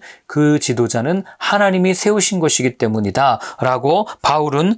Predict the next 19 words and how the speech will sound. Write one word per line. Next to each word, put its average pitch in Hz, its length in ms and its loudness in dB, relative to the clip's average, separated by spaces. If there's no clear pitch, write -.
이야기를 135 500 2
하는 147 260 -2
거죠. - 380 -6
억울하잖아요. 180 880 2
"아, 156 120 2
저들은 190 400 4
불의하게 185 480 2
행하는데 175 360 2
우리가 151 240 2
거기까지 135 500 -2
해야 143 200 -2
돼요?" 135 260 -2
그래서 208 320 2
바울은 170 300 2
로마서 170 380 0
십이 185 300 2
장 180 300 2
십구 - 320 0
절에 139 560 2